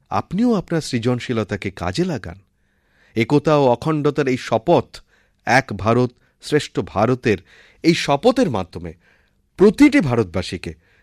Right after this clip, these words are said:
কিভাবে একজোট করা যায়, কি পরিকল্পনা নেওয়া যায়, কি কর্মসূচি নেওয়া যায়, যা ভালো হবে, সুন্দর হবে,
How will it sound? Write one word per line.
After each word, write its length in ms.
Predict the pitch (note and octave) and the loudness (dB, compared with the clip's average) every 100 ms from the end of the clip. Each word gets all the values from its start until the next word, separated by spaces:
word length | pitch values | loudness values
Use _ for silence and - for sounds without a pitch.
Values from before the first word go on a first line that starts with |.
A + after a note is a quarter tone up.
| _ _ | _ _
কিভাবে 360 | D#3+ A#2+ B2+ G#2+ | -4 -2 -2 -2
একজোট 440 | F#2+ F2 - E3+ - | -2 -4 0 0 2
করা 220 | A2 F#2 | -4 -4
যায়, 220 | F2+ E2 _ _ _ _ _ _ | -8 -12 _ _ _ _ _ _
কি 100 | G3+ G#3 | -2 -2
পরিকল্পনা 720 | - C3+ C#3+ E3 E3 G#3+ G#3 | 2 0 4 2 2 2 2
নেওয়া 240 | B2+ F#2 F2+ | 2 0 -2
যায়, 220 | F2+ E2+ _ _ _ _ | -6 -8 _ _ _ _
কি 140 | G3 A3 | -2 -2
কর্মসূচি 800 | - A2 A2 C#3+ F#3+ - A3+ A#3+ | 0 -2 0 0 0 0 -4 -2
নেওয়া 240 | F#3 G2 F2+ | -2 -2 -4
যায়, 240 | F2+ E2+ _ _ _ _ _ _ _ | -6 -10 _ _ _ _ _ _ _
যা 100 | F#2+ E2+ | -10 -8
ভালো 300 | - G2 A2+ | -6 -2 0
হবে, 260 | A#2+ B2+ D#3+ _ _ _ _ _ - | -2 -6 -10 _ _ _ _ _ -16
সুন্দর 480 | - C#3 E3+ F#3 G3 | -4 0 4 6 6
হবে, 260 | E2 D#2+ | 4 -10